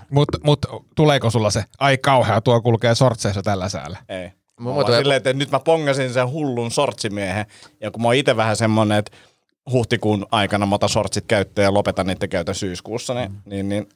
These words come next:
Speaker 2: mä, mä niinku
Speaker 3: Ekat merkit
Speaker 2: idolisoin sellaisia
Speaker 3: keväästä.
Speaker 2: ihmisiä.
Speaker 1: Aa, kun
Speaker 2: Niin.
Speaker 1: me, me ollaan siis, kun näkee siis, no ensinnäkin kun teini lähtee kotoa silleen, he,
Speaker 3: Mm.
Speaker 1: tu-, ai kauhea, tuo kulkee teepaidassa täällä, ihan tuttua, mut sitten myös paheksutaan siis,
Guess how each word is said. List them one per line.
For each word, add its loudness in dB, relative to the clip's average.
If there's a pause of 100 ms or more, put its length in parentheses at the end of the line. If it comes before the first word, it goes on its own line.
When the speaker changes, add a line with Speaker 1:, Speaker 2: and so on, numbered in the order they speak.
(320)
Speaker 2:
mä, -20
mä -20
niinku -6
Speaker 3:
Ekat -2
merkit 2
Speaker 2:
idolisoin -2
sellaisia -10
Speaker 3:
keväästä. -6
Speaker 2:
ihmisiä. -10
Speaker 1:
Aa, 4
kun 2
Speaker 2:
Niin. 2
Speaker 1:
me, -2
me 2
ollaan 6
siis, -2
kun -2
näkee 0
siis, -4 (140)
no 0
ensinnäkin 0
kun 2
teini 4
lähtee 0
kotoa 0
silleen, -6
he, -4
Speaker 3:
Mm. -14
Speaker 1:
tu-, -8
ai 2
kauhea, 4
tuo 2
kulkee 2
teepaidassa 0
täällä, -2
ihan 2
tuttua, -2
mut -2
sitten -2
myös 4
paheksutaan 0
siis, -8